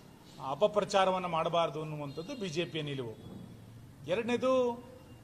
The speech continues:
ಆ, ಇದೊಂದು ವ್ಯವಸ್ಥಿತವಾದಂಥ ಷಡ್ಯಂತ್ರ ಅನ್ನೋದನ್ನ ನಾವು ಹೇಳಿದ್ವಿ, ಸ್ವತಃ ಉಪಮುಖ್ಯಮಂತ್ರಿಗಳು ಕೂಡ ಇದನ್ನ ಒಪ್ಕೊಂಡಿದ್ದಾರೆ. ಆ, ಇದರ ಹಿಂದೆ ಯಾವ್ಯಾವ ರೀತಿಯಾದಂಥ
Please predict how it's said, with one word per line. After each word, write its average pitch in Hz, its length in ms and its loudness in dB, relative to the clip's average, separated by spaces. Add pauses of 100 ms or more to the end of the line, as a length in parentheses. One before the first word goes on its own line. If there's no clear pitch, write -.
(140)
ಆ, 147 220 -10
ಇದೊಂದು 240 400 2
ವ್ಯವಸ್ಥಿತವಾದಂಥ 226 840 6
ಷಡ್ಯಂತ್ರ 208 580 2
ಅನ್ನೋದನ್ನ 190 480 0
ನಾವು 175 300 4
ಹೇಳಿದ್ವಿ, 185 440 -2
ಸ್ವತಃ 202 220 0
ಉಪಮುಖ್ಯಮಂತ್ರಿಗಳು 175 880 -4
ಕೂಡ 196 180 -4
ಇದನ್ನ 285 160 -4
ಒಪ್ಕೊಂಡಿದ್ದಾರೆ. 147 580 -4
ಆ, - 1160 -16
ಇದರ 196 280 2
ಹಿಂದೆ 240 600 6
ಯಾವ್ಯಾವ 220 440 8
ರೀತಿಯಾದಂಥ 208 680 0